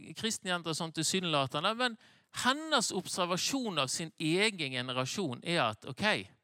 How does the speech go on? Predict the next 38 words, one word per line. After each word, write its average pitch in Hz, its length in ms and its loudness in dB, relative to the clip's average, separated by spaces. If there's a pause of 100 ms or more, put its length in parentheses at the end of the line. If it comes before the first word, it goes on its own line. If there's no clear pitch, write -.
(800)
det 196 160 -6
er 262 80 0
strammere 202 760 0 (500)
enn 175 160 -4
vi 170 140 -2
noen 170 240 2
gang. 139 180 2
Så, 226 80 6 (320)
så 233 160 2 (480)
wokeismen, 262 960 4
der 220 160 2
vi 214 100 0
skulle 202 220 0
være 185 320 4 (160)
på 208 100 0
en 220 60 0
måte 233 240 -2
bevisst 202 560 -2
på, 170 100 6 (300)
ok, 147 160 -2
eh, 151 720 -4
det 202 140 4
er - 20 0
noen 226 320 2
som 208 140 -2
blir 175 180 0
undertrykt, 190 540 0
vi 190 100 2
har 208 240 4
noen 226 300 2
som 202 100 -4
trenger 226 320 -2
at - 80 -6
de 165 80 -2
står - 380 4
opp - 100 -18
for 139 320 0
de, 233 140 2